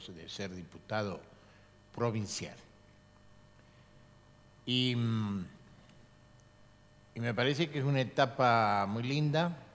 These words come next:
una posibilidad muy interesante, así que desde ya les pido a todos aquellos que entiendan que puedan coincidir, que me apoyen en esto,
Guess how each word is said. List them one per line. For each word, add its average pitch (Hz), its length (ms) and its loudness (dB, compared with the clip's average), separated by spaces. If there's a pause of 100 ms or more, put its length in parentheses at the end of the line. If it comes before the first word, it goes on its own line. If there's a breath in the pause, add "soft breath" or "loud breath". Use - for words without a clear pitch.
(720)
una 107 240 -4
posibilidad 95 520 -4
muy 107 160 -2
interesante, 104 800 -6 (1300)
así 95 280 -8
que 104 160 -4
desde 98 420 -4
ya 117 220 2
les 92 420 -4 (260)
pido 120 380 -2 (920)
a 82 100 -10
todos 98 400 -8
aquellos 101 600 -2 (720)
que - 80 -12
entiendan 95 600 -4
que 87 100 -14
puedan 104 420 -4
coincidir, 131 840 -4 (1120)
que 101 140 -8
me 95 140 -4
apoyen 113 600 0
en 90 180 -4
esto, 104 400 -8